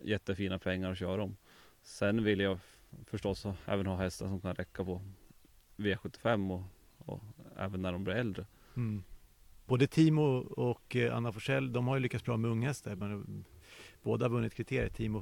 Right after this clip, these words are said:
Speaker 2: hur många gånger som helst. Men just det här tvåårstävlandet är ing-, håller inte de på, ja, och i och för sig Anna också kanske. Men, men det upplägget, var det, var det självklart för dig från början?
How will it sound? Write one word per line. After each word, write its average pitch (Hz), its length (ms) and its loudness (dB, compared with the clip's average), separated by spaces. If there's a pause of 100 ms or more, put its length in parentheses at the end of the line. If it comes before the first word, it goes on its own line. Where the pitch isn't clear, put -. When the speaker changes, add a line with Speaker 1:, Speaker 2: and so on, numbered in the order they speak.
Speaker 2:
hur 101 220 -2
många 107 140 0
gånger 110 160 -2
som 127 100 -2
helst. - 360 -4 (480)
Men 120 280 2
just 120 200 0
det 120 60 0
här 117 340 2
tvåårstävlandet 156 840 2
är 143 40 2
ing-, 123 840 -4 (280)
håller 123 180 -2
inte 113 140 -4
de 107 200 0
på, 113 320 -4
ja, 120 60 2
och 120 400 2
i 117 40 0
och - 40 -8
för - 60 -12
sig 107 220 -2
Anna 107 220 0
också - 240 -4
kanske. 98 280 -8 (220)
Men, 110 220 -2
men 120 280 -2
det 135 180 4
upplägget, 127 580 -2
var 117 140 2
det, 123 180 2
var 120 140 0
det 120 60 2
självklart 143 440 -4
för 113 80 -4
dig 107 60 -4
från 110 140 -4
början? 107 360 -4